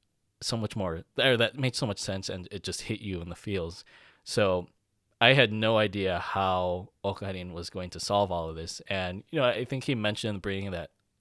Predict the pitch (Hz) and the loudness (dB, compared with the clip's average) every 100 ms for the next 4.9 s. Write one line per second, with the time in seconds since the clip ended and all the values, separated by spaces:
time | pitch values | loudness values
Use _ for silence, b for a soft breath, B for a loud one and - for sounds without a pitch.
0 | - - 101 104 113 131 139 b b b | -10 -4 0 0 0 -4 -6 b b b
1 | b b _ - 92 87 85 82 92 92 | b b _ -6 -4 -2 -4 -6 -8 -10
2 | - - - 90 98 101 104 101 104 92 | -8 -8 -4 0 0 2 0 -2 -4 -4
3 | 92 92 92 92 90 - 95 - 92 90 | -4 -4 -4 -6 -8 -10 -10 -8 -8 -4
4 | 92 85 - - 90 - 98 95 98 | -4 -4 -6 -6 -6 -6 -2 0 -2